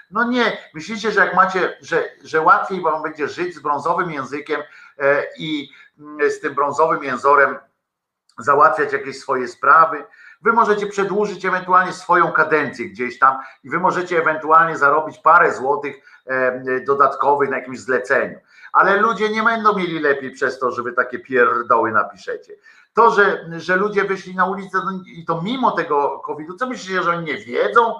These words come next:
że jest covid? Myślicie, że nie wiedzą o takich rzeczach? Oni wychodzą mimo tego, a nie, a nie dlatego, żeby, żeby coś porobić.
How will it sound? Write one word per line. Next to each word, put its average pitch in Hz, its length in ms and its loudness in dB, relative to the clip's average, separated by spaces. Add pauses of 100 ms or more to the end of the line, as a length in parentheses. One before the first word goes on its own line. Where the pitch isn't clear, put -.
(280)
że 220 160 -2
jest 226 240 -2
covid? 220 520 0 (1500)
Myślicie, 180 380 -4
że 180 140 -2
nie 151 160 -2
wiedzą 214 500 2
o 220 60 0
takich 208 300 0
rzeczach? 208 680 2
Oni 208 200 2
wychodzą 196 460 2
mimo 269 520 2
tego, 170 300 0
a 147 80 4
nie, 135 360 -6
a 143 100 -2
nie 139 240 -8
dlatego, 131 460 -4
żeby, 127 340 -8 (220)
żeby 131 280 -4
coś 123 220 -10
porobić. 98 520 -10